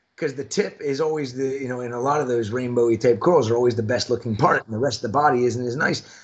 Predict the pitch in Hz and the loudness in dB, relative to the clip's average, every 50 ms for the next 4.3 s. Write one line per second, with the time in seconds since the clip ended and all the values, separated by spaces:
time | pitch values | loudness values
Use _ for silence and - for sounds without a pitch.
0 | - _ _ - 165 - - - - 196 202 202 190 170 165 160 160 151 - - | -20 _ _ 2 2 2 2 2 4 6 6 6 6 4 4 2 0 0 -2 -4
1 | 120 117 117 113 117 - - - _ _ _ _ _ _ _ _ _ _ _ _ | -2 -2 -2 -4 -4 -6 -8 -14 _ _ _ _ _ _ _ _ _ _ _ _
2 | _ _ _ _ _ _ - 208 208 214 190 139 160 165 156 143 135 127 120 120 | _ _ _ _ _ _ 2 4 4 4 4 2 4 4 2 2 2 0 -4 -8
3 | 131 - _ _ _ - - - - - 135 127 - 160 156 170 196 220 190 - | -12 -20 _ _ _ -14 -14 -12 -8 -6 -6 -4 -2 0 2 2 2 2 0 0
4 | 165 170 160 135 120 110 | -2 -2 -2 -4 -6 -12